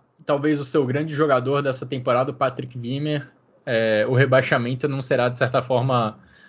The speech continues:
concretizado. Como o Xará falou, ele já vai pro Wolfsburg, jogador a-, de ataque, que se destacou ao longo da temporada pela sua capacidade de drible, por algumas jogadas individuais.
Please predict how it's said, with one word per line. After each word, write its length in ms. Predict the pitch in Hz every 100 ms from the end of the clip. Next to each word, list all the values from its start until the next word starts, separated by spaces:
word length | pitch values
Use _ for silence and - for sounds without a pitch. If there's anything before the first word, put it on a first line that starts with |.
| - _ _ -
concretizado. 880 | 143 127 135 127 113 120 135 147
Como 180 | 131 135
o 40 | 127
Xará 220 | 135 123
falou, 260 | 131 123
ele 160 | 123 123
já 160 | 123 120
vai 240 | 123 120
pro 180 | 120 120
Wolfsburg, 640 | 120 135 147 151 143 127 127
jogador 640 | 127 127 127 123 120 113 - - _ _
a-, 220 | 156 135 - _ -
de 140 | 156 135
ataque, 720 | 123 160 175 175 - 185 165 _
que 240 | - 139 123
se 160 | 139
destacou 500 | 127 - 143 123 151
ao 160 | 151 135
longo 240 | 135 131
da 100 | 131
temporada 560 | 131 131 123 120 139 135
pela 240 | 127 131
sua 180 | 120 131
capacidade 680 | - - 127 - 131 127 123
de 80 | 113
drible, 680 | 107 120 175 170 156 147 147 - _ _ _ _ _ -
por 320 | 120 120 117
algumas 360 | 117 131 131
jogadas 400 | 127 127 127 123
individuais. 1000 | 127 123 123 123 123 135 151 151 - -